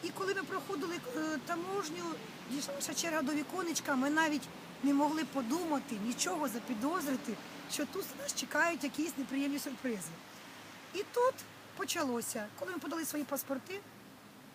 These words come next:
дівчинка, яка пер-, ну, жінка, яка перевіряє нас, одразу в мене запитала, перший мій паспорт взяла, спитала: «Хіба пані не знає,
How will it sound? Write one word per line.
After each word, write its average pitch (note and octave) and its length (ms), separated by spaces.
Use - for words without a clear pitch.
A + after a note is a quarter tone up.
дівчинка, - 380
яка B3 160
пер-, A#3+ 200
ну, C#4 160
жінка, B3+ 240
яка A#3+ 160
перевіряє A#3 440
нас, - 140
одразу E4+ 280
в D4 40
мене C#4+ 180
запитала, A#3 600
перший C4+ 300
мій A#3+ 100
паспорт D4 380
взяла, D#4+ 160
спитала: A#3+ 480
«Хіба D#4+ 220
пані D#4 300
не D4 140
знає, D#4 440